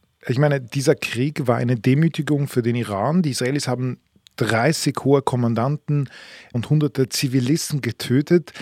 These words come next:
Das iranische Nuklearprogramm ist zurückgeworfen.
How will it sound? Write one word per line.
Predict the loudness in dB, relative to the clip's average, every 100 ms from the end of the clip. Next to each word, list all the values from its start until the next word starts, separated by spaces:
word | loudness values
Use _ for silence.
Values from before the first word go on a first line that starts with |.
| -18 -20 -20 -20 -20 -12 -4
Das | -2 0
iranische | 0 2 2 2 2 2
Nuklearprogramm | 0 0 0 0 -2 -2 -2 -2
ist | -6 -6
zurückgeworfen. | 0 2 4 2 6 4 4 2 0